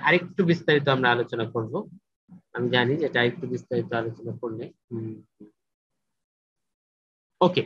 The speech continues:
so এটা, আহ, এই ওভারভিউটা তো আমরা পেলাম। তার আগে আমাদের একটা program রয়ে গেছে, সেটা আলোচনা করলে আমাদের বুঝতে আরো সুবিধা হবে। সেটা হচ্ছে যে ওই আরেকটা class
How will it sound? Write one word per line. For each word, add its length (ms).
so 60
এটা, 300
আহ, 300
এই 180
ওভারভিউটা 440
তো 80
আমরা 160
পেলাম। 360
তার 200
আগে 180
আমাদের 260
একটা 240
program 420
রয়ে 220
গেছে, 300
সেটা 280
আলোচনা 300
করলে 180
আমাদের 260
বুঝতে 240
আরো 180
সুবিধা 360
হবে। 140
সেটা 260
হচ্ছে 280
যে 60
ওই 120
আরেকটা 460
class 320